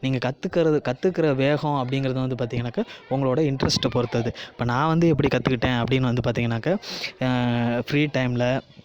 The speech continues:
அ, மத்த டயத்துலலாம் நான் வந்து ஏற்கனவே ஒரு ஆஃபீஸ்ல ஒர்க் பண்ணிக்கிட்டு தான் இருக்கேன்,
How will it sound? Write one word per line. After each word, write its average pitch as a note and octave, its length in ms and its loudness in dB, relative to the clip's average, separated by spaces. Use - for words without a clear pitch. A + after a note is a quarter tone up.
அ, C#3+ 60 0
மத்த B2 500 0
டயத்துலலாம் C3 460 0
நான் B2+ 140 -2
வந்து C3+ 300 2
ஏற்கனவே C#3 440 0
ஒரு B2+ 100 0
ஆஃபீஸ்ல C3+ 320 0
ஒர்க் A#2+ 200 -2
பண்ணிக்கிட்டு C3 260 -2
தான் A#2+ 120 -4
இருக்கேன், C3 300 -4